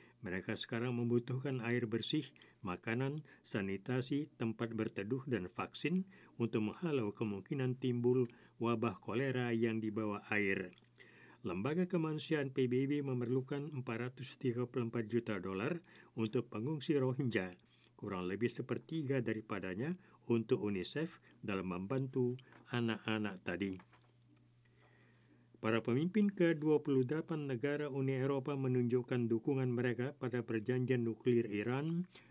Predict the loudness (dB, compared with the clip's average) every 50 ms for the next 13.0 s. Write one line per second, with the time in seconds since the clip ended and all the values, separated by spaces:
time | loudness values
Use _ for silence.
0 | -16 -10 -8 -8 -6 -6 -4 -4 -4 0 4 6 6 6 6 4 0 -4 -10 _
1 | -20 _ -8 -4 -4 0 0 0 0 2 0 0 0 0 0 2 2 0 0 2
2 | 0 0 0 0 -2 -2 -2 -4 -4 -2 -2 -2 0 -2 -2 -4 -4 -4 -4 -2
3 | 0 0 0 0 -4 -12 _ _ _ _ _ _ -20 -20 -20 -20 -20 _ -8 -4
4 | -2 0 0 0 0 0 -2 0 0 0 0 0 0 0 0 2 2 2 2 2
5 | 2 2 0 -2 -4 -6 -6 -6 -10 -12 _ -2 0 0 0 0 -2 -4 -4 -4
6 | -2 0 0 0 0 -2 -2 -2 -2 -2 -2 -2 -2 -2 -4 -2 -2 -2 -2 0
7 | 0 0 0 -2 -2 -4 -2 0 0 0 2 2 0 0 0 -4 _ -20 -20 -20
8 | -20 -20 -20 -20 _ -6 -2 -2 0 4 4 4 4 4 0 0 -2 2 4 4
9 | 4 4 2 -2 -4 -4 -6 -4 -4 -4 -2 -2 -4 -4 -6 -8 -12 -8 -4 -4
10 | -2 -2 -2 -4 -4 -6 -6 -2 0 0 0 0 2 0 0 0 0 -2 -2 -4
11 | -4 -4 -6 -4 -2 -2 -2 -2 -4 -8 -14 -20 -20 _ _ _ _ -8 -4 -2
12 | -2 -2 -2 -4 -2 -2 -2 -2 -2 -4 -4 -4 -4 -4 -2 0 -2 -2 -2